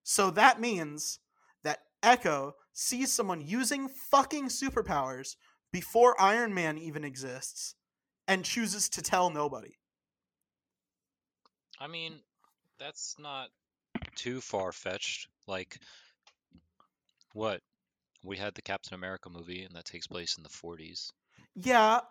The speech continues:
Speaker 2: That came
Speaker 1: but
Speaker 2: out after
Speaker 1: most
Speaker 2: the Iron Man movie.
Speaker 1: But most people didn't know who Captain America was, and they didn't know that he had fucking superpowers, and that he was, you know, right? Like, most people didn't know that. You know, most people didn't know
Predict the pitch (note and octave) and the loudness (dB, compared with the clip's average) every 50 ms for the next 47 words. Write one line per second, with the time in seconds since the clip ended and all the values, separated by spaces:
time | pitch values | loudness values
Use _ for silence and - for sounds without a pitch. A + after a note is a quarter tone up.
0 | _ - G3+ F#3+ - - G#3 F#3+ F#3+ E3+ - G3 F#3 A3 A#3+ C4+ B3 - G3 G3+ | _ -10 -8 -8 -8 -4 0 2 2 2 2 0 2 2 4 2 2 -2 -6 -6
1 | F2+ F#2+ G2 F#2+ F#3 - F2+ F2 E2+ E2 E2+ E2+ F2 F2 G#2 - _ _ _ _ | -6 -6 -8 -10 -12 -14 -16 -16 -16 -16 -16 -14 -14 -14 -16 -16 _ _ _ _
2 | _ _ _ E3 - G#3 G3 G#3 F#3+ F#3+ G#3 A3+ A#3+ B3+ - - - - - A3+ | _ _ _ 2 4 4 4 4 0 -2 0 2 2 2 0 -4 -6 -8 -8 -8
3 | G#3 - G#3+ F#3+ D3 - F#3+ F3+ F3+ E3+ - F3+ E3+ E3 E3 D#3+ D#3 D3+ D3 D3 | -6 -4 -4 -4 -2 -2 -2 -2 -4 -8 -12 -10 -4 2 4 4 4 4 2 0
4 | C#3+ C#3 D3 - _ _ _ _ _ _ _ _ _ - - G3+ G3+ F#3+ - G#3 | -2 -4 -8 -10 _ _ _ _ _ _ _ _ _ -10 -6 -6 -6 -2 0 2
5 | F3+ E3+ - - D#3 D3+ D3+ D3+ D3 C#3+ - C#3+ C#3 C3+ C3+ C3 B2+ A#2+ B2+ C3 | 2 2 0 -4 -8 -6 -4 -4 -4 -4 -6 -8 -8 -6 -6 -6 -6 -6 -10 -12
6 | - - - _ _ _ _ _ _ _ _ _ _ - E3 E3+ E3 E3 D3 F3+ | -12 -14 -14 _ _ _ _ _ _ _ _ _ _ -12 -8 -6 -4 -4 -4 -4
7 | E3+ D#3 D3 D#3+ D#3+ D3+ D3 C#3+ C#3 C#3 - C#3 - - - D3 D3 D3 C#3 C#3 | -4 -6 -6 -2 -2 -2 -2 -2 -6 -8 -10 -10 -10 -8 -8 -8 -8 -8 -10 -12
8 | - _ _ _ - E3+ D#3+ D#3+ D3 C#3 - D#3 C#3+ C#3+ - - B2 A2+ - - | -16 _ _ _ -2 -2 -2 -2 -6 -12 -12 -12 -12 -12 -12 -12 -14 -14 -16 -18
9 | B2 - - _ F3 E3+ D#3 C#3 C3+ C#3+ C3+ C3 B2+ - - _ D#3 D3+ D3 D3+ | -18 -20 -12 _ -8 -8 -8 -8 -10 -10 -12 -12 -14 -14 -16 _ -12 -6 -6 -4
10 | C#3+ D3 D#3 F#3 G#3 - _ _ _ - C#3+ E3 G3 G3+ - D3+ C#3 - - _ | -4 -4 -6 -6 -8 -12 _ _ _ -4 -2 0 0 -2 -4 -8 -12 -12 -16 _
11 | _ _ _ _ _ _ _ _ _ _ _ _ _ - F3 F#3+ - - F#3 E3+ | _ _ _ _ _ _ _ _ _ _ _ _ _ -2 -2 -2 -2 -6 -8 -8
12 | D3+ - F3 F3 E3 D#3 E3 E3+ E3 E3+ - D#3+ D#3+ - _ _ _ _ _ _ | -6 -4 -6 -6 -4 -2 -2 -2 -2 -4 -8 -14 -16 -18 _ _ _ _ _ _
13 | _ _ _ _ _ _ _ _ _ _ _ _ _ _ _ _ _ - D3+ D3 | _ _ _ _ _ _ _ _ _ _ _ _ _ _ _ _ _ -6 -4 -4
14 | C#3 C3+ C#3 E3 F#3+ G3+ - - - G3 F3+ G3 F3 - G3 F#3 F#3 F3+ E3 E3+ | -4 -2 0 2 2 2 2 -2 -6 -6 -4 -4 -2 -2 -2 -2 -4 -6 -4 -2
15 | E3+ E3 D#3+ D#3+ D#3 D#3 | 0 2 2 2 2 0